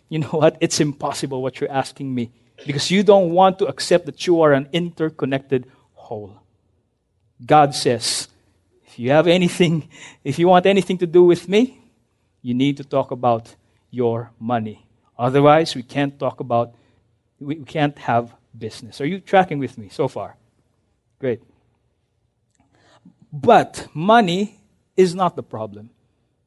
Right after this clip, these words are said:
Money is a gift. From the, from the creative imagination of God, He set forth economics and business and, and trading. Money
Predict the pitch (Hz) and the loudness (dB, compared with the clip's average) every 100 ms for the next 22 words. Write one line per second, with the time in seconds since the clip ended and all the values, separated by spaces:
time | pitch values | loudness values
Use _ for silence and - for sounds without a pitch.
0 | - 147 147 151 151 165 151 131 - _ | -6 0 0 0 -2 -2 -2 -6 -8 _
1 | _ _ - 131 120 120 _ _ - 143 | _ _ -14 -10 -10 -12 _ _ -8 -6
2 | 139 - 135 175 196 190 190 185 165 185 | -6 -6 0 0 2 -4 0 0 0 -4
3 | 170 180 170 170 160 - 170 156 - 170 | -4 -4 2 2 2 0 -2 -2 -2 0
4 | 156 - _ _ _ _ - 190 190 165 | 0 -4 _ _ _ _ 0 0 2 0
5 | 156 127 120 139 117 113 175 180 156 127 | 0 -2 -4 -6 -6 0 0 0 -4 -4
6 | - 135 120 _ _ - 131 131 - 190 | -4 -6 -6 _ _ -8 -6 -6 2 4
7 | 185 165 135 135 _ _ _ _ - 170 | 6 4 2 -2 _ _ _ _ -8 2
8 | 247 262 | 4 4